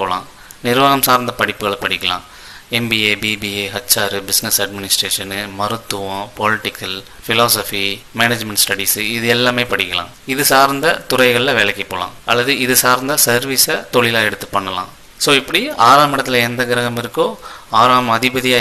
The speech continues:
எந்த கிரகம் வருதோ, ஆறாம் அதிபதி எந்த கிரகத்தோட சேர்ந்திருக்கோ, அல்லது ஜாதகத்துல வலிமையா இருக்கிற கிரகம் எதுவோ, இந்த நாள்ல ஏதோ ஒண்ணு அல்லது ரெண்டை பொறுத்து உங்களோட துறையை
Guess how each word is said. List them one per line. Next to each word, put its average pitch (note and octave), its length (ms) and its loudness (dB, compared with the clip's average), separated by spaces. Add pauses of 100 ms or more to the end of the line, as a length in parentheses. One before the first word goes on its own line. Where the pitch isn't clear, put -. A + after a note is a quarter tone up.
எந்த A2+ 180 -2
கிரகம் A2 280 -4
வருதோ, A2 280 -2 (300)
ஆறாம் B2 320 4
அதிபதி B2 280 -2 (100)
எந்த A#2 140 -2
கிரகத்தோட A2+ 600 -2
சேர்ந்திருக்கோ, G#2 520 -4 (360)
அல்லது C#3 380 2 (200)
ஜாதகத்துல B2+ 720 4 (100)
வலிமையா A#2 380 0
இருக்கிற G#2+ 280 -4
கிரகம் G2+ 340 -6
எதுவோ, F#2 220 -8 (200)
இந்த D3+ 360 0
நாள்ல A2+ 440 0 (160)
ஏதோ B2+ 140 0 (180)
ஒண்ணு A#2 220 -4 (160)
அல்லது G#2 240 -6 (100)
ரெண்டை A#2 340 -2
பொறுத்து A#2 420 -6 (200)
உங்களோட B2+ 420 0 (160)
துறையை G#2+ 300 -2